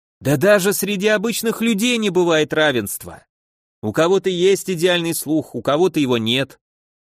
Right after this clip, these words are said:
И первый сможет поступить в филармонию и играть на скрипке, а второй нет. Нет, невзирая ни на какие потуги».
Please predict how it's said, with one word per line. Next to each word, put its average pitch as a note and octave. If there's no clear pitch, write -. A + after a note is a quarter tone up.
И B2+
первый G3
сможет F3
поступить E3+
в -
филармонию D3
и C3
играть B2
на A#2
скрипке, G#2+
а G#2
второй A3
нет. D3+
Нет, F#3+
невзирая G3
ни G3+
на G3
какие F#3+
потуги». D3